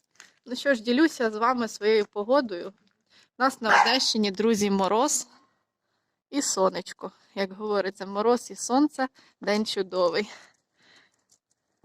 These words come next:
Позамерзала водичка, але нормально.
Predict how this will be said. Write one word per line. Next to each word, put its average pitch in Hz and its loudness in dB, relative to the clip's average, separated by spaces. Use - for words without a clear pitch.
Позамерзала 196 -2
водичка, 240 -2
але 427 2
нормально. 190 2